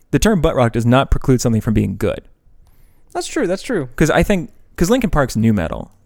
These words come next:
Speaker 2: They're definitely nu metal. Nu-, uh,
Speaker 1: And
Speaker 2: nu
Speaker 1: I think
Speaker 2: metal is, is one of the harder genres to just, like, pick up quickly,
Speaker 1: Yeah.
Speaker 2: 'cause it's like, there's a lot of weirdness in it.
Speaker 1: Allegedly,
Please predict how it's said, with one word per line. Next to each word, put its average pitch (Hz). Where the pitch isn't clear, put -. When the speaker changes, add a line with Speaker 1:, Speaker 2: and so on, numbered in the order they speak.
Speaker 2:
They're 151
definitely 120
nu 107
metal. 107
Nu-, 151
uh, -
Speaker 1:
And 175
Speaker 2:
nu 202
Speaker 1:
I -
think 339
Speaker 2:
metal 359
is, 240
is 185
one 190
of 185
the 139
harder 156
genres 131
to 131
just, 120
like, 117
pick -
up 127
quickly, 156
Speaker 1:
Yeah. 170
Speaker 2:
'cause 131
it's 120
like, 120
there's 147
a 156
lot 165
of 139
weirdness 127
in 127
it. 175
Speaker 1:
Allegedly, 131